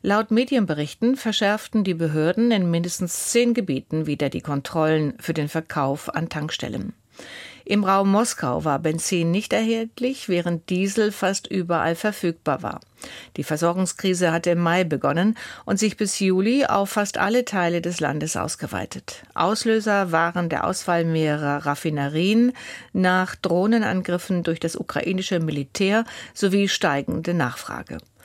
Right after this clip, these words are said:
Die Regierung verhängte ein Exportverbot für Benzin und Diesel, senkte die Qualitätsanforderungen und begann mit dem Import von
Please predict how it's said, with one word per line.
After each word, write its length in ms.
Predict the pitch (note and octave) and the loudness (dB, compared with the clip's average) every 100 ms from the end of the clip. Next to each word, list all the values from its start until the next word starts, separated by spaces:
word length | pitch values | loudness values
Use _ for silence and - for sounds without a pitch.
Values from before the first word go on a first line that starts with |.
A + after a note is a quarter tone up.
| - - - | -18 -18 -4
Die 80 | E3+ | 0
Regierung 560 | D#3+ D#3 F3+ G3 G3+ | 2 2 2 2 2
verhängte 540 | G3 E3+ D#3+ E3+ F3 E3 | 2 2 2 0 0 0
ein 240 | D#3 D#3 | 0 -2
Exportverbot 960 | - - - F3 - E3 D3 C3+ - - | -4 -4 0 0 0 -2 0 -2 -2 -4
für 420 | - D3 - - | -4 -2 -2 -4
Benzin 520 | - D3 C#3+ D#3+ C3+ - | -4 -4 -2 -2 -4 -4
und 320 | C3+ - - | -6 -6 -6
Diesel, 380 | D3 D3 E3 A3 - - - | -4 2 2 0 -6 -16 -10
senkte 520 | F3+ F#3+ A3+ A3+ A3 | 0 2 2 2 2
die 220 | F3 C#3+ | 2 -4
Qualitätsanforderungen 1400 | B2 - C3 D3+ F#3+ G3+ - F#3 F3+ G3 F#3+ F#3 F#3 F#3 F#3 | -4 -4 -4 -2 0 0 0 -2 0 0 2 0 2 2 0
und 440 | - F#3 F#3 - | 0 -2 -2 -4
begann 420 | G3 F#3 D#3+ G#3 | -2 0 0 2
mit 220 | G3+ F3+ - | 2 0 -2
dem 160 | D#3 | -4
Import 500 | - - - C#3 C#3+ | -6 -8 -2 -2 -2
von 240 | - E3+ | -4 -4